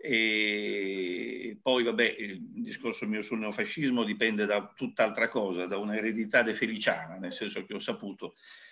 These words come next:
<clears throat> che De Felice, eh, già era morto, ma aveva detto, eh, ovviamente quando era in vita, aveva detto a, al Mulino che, eh,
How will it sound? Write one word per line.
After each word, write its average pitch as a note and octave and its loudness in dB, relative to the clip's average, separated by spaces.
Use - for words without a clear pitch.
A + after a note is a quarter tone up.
<clears throat> - 2
che A#2+ -2
De G#2+ -2
Felice, A2+ 0
eh, F#2 -10
già G2 -4
era A2 2
morto, A2 0
ma G#2 -2
aveva A2 2
detto, G#2+ -2
eh, - -6
ovviamente G2+ -8
quando G#2+ 2
era C#3+ 6
in D3 4
vita, C3+ 0
aveva A#2+ 2
detto A#2 2
a, G#2 2
al A2+ 2
Mulino A#2+ 4
che, G2+ 0
eh, F#2 -6